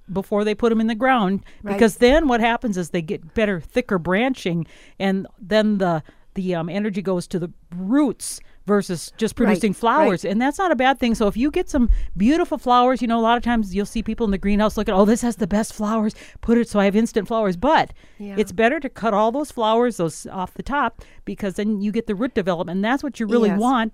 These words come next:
Speaker 1: And if you
Speaker 2: Yes.
Speaker 1: cut it, then you'll get more branching and thicker,
Speaker 2: A-,
Speaker 1: healthier
Speaker 2: and
Speaker 1: looking
Speaker 2: you know what
Speaker 1: plants.
Speaker 2: you can do too? You may, i-, if you can get enough of a little bit of a stem, that's not wasted. Put that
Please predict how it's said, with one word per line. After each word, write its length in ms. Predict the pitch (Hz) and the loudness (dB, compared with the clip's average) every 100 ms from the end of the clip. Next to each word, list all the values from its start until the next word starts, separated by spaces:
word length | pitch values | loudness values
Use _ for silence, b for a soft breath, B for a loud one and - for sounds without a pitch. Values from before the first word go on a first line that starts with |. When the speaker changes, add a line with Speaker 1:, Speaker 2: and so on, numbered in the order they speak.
| - | -4
Speaker 1:
And 140 | 254 262 | 0 2
if 80 | |
you 40 | 214 | 0
Speaker 2:
Yes. 60 | - | -4
Speaker 1:
cut 200 | 330 330 | -2 -2
it, 100 | - | 0
then 140 | 240 | 0
you'll 100 | 247 | 0
get 260 | 208 165 202 | -2 -4 -4
more 220 | 214 214 | -2 -2
branching 480 | 180 214 233 196 165 | 0 -2 -2 -4 -6
and 140 | 156 | -6
thicker, 400 | - 226 196 165 | -6 -2 -2 -4
Speaker 2:
A-, 100 | - - | -8 -4
Speaker 1:
healthier 380 | 220 240 220 202 | -2 0 2 4
Speaker 2:
and 80 | |
Speaker 1:
looking 160 | 285 294 | 6 4
Speaker 2:
you 60 | 302 | 2
know 80 | |
what 120 | 349 - | 0 -2
Speaker 1:
plants. 400 | - - 208 214 | -2 -2 -4 -4
Speaker 2:
you 60 | |
can 60 | 247 | -6
do 40 | |
too? 400 | 220 - 277 165 - b b | -6 -8 -4 -4 -6 b b
You 160 | 226 | -2
may, 260 | 233 247 - - | 0 0 -2 -4
i-, 120 | 185 - | -6 -6
if 120 | 196 196 | -10 -8
you 80 | |
can 120 | 180 202 | -6 0
get 160 | 226 | 0
enough 400 | 180 175 214 311 | 0 -4 -6 -6
of 120 | 208 | -8
a 100 | 180 156 | -8 -8
little 200 | 208 233 | -6 -4
bit 140 | 220 | -4
of 80 | 180 | -4
a 80 | 175 | -8
stem, 400 | - 214 220 311 b b | -8 -6 -6 -6 b b
that's 280 | - 339 - | -8 -8 -6
not 220 | 349 - | -8 -6
wasted. 400 | 170 160 - 220 - b b | -6 -6 -6 -12 -12 b b
Put 220 | - 285 | -6 -4
that 240 | 247 226 | -4 -6